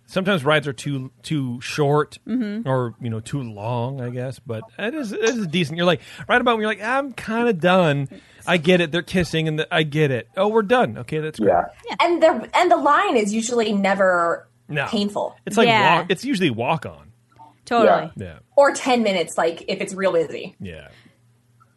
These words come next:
Speaker 3: All right, Jason?
Speaker 1: Uh, my best is Goofy. Goofy Sky School.
Speaker 2: What?
Speaker 1: Yeah.
Speaker 3: Yes.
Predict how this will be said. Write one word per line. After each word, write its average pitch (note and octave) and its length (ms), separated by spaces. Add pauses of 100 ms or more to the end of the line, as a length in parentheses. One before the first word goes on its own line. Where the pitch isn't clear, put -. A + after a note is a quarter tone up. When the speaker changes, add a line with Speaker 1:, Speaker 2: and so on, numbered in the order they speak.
(220)
Speaker 3:
All B2 60
right, A2 100
Jason? C3 340 (440)
Speaker 1:
Uh, F3 320
my A3 220
best B3+ 340
is F3+ 140
Goofy. B2+ 500 (220)
Goofy G#3 240
Sky C#3+ 260
School. A#2+ 320
Speaker 2:
What? F4 420 (180)
Speaker 1:
Yeah. A3 260
Speaker 3:
Yes. - 300